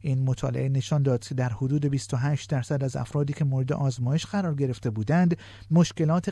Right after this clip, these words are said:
غیرعادی در عملکرد ریه وجود داشت و در شصت و یک درصد از افراد که قبلاً مشکل پزشکی نداشتند، علائم مربوط به مشکلات تنفسی مشاهده شد.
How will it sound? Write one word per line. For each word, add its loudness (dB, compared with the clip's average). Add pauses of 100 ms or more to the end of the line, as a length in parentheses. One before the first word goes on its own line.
غیرعادی 0
در -2
عملکرد -2
ریه 2
وجود 0
داشت -2 (440)
و -4
در -2
شصت -6
و 0
یک -2
درصد -2
از -4
افراد 2 (180)
که -4
قبلاً 0
مشکل 0
پزشکی -4
نداشتند، 2 (240)
علائم 0
مربوط 0
به -2
مشکلات -2
تنفسی -4
مشاهده -2
شد. -6